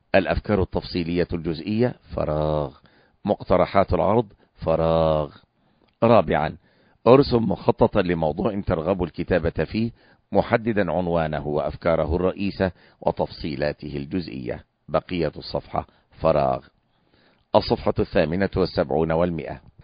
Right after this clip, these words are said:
تقويم الأداء. أخي الطالب، انتهيت الآن من دراسة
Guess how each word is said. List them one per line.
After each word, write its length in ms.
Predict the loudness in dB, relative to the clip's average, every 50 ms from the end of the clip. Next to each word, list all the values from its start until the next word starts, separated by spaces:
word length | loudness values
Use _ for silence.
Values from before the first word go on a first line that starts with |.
| _ _ _ _ _ _ _ _ _ _
تقويم 600 | 0 0 0 2 0 0 0 2 2 2 0 0
الأداء. 540 | -2 -2 -2 -4 -4 -4 -4 -6 -6 -8 -10 -14 _ -20 _ _ _ _ _ _ _ _ _ _ -4
أخي 160 | -4 -4 -8
الطالب، 480 | -10 -8 -6 -4 -4 -4 -4 -6 -8 -10 -14 _ -20 -10 -6 -4
انتهيت 520 | -4 -4 -4 -6 -4 -4 -6 -4 -2 -4
الآن 400 | -4 -4 -4 -6 -6 -6 -6 -8
من 140 | -8 -8 -8
دراسة 420 | -6 -6 -6 -6 -8 -8 -10 -10